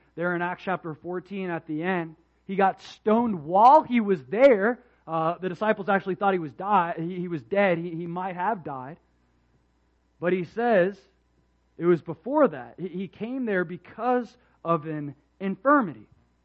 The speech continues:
Some believe this infirmity had to do, uh, with his eyes, 'cause later on I'll say, "You were willing to, to give me your eyes." Um, some say it was some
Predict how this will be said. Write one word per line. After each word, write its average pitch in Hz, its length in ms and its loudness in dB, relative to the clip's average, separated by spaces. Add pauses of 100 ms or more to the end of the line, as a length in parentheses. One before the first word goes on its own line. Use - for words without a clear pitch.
(1080)
Some 185 340 -2
believe 165 420 -6
this 156 200 -10
infirmity 165 520 -8
had 160 180 -6
to 151 40 -10
do, 156 500 -8
uh, 135 220 -10
with 156 240 -8
his 135 180 -10
eyes, 160 460 -4
'cause 127 180 -18
later 147 240 -10
on 147 220 -10
I'll 135 100 -12
say, 147 200 -12
"You 139 140 -8
were 135 60 -10
willing 151 340 -10
to, 123 240 -14
to - 160 -18
give 151 200 -10
me 156 80 -8
your 135 180 -10
eyes." 151 420 -8 (600)
Um, 117 460 -16 (200)
some 165 380 -4
say 160 300 -8
it 143 60 -4
was 123 120 -12
some 156 300 -12